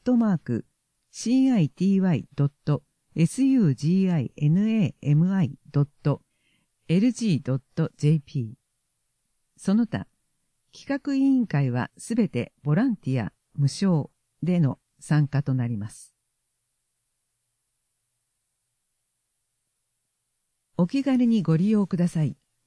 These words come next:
杉並区空き家利活用相談窓口、モデル事業、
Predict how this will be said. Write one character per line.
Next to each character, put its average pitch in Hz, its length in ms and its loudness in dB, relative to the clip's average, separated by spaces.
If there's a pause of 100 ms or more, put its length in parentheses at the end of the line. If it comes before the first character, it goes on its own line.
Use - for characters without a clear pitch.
(680)
杉 226 280 0
並 262 260 2
区 - 280 -4 (420)
空 165 140 2
き - 160 -4
家 240 140 2
利 175 120 2
活 247 340 -4
用 220 200 0
相 214 260 -2
談 202 240 2
窓 175 240 2
口、 - 360 -6 (420)
モ 139 160 2
デ 196 120 2
ル 196 100 4
事 160 140 0
業、 113 340 -6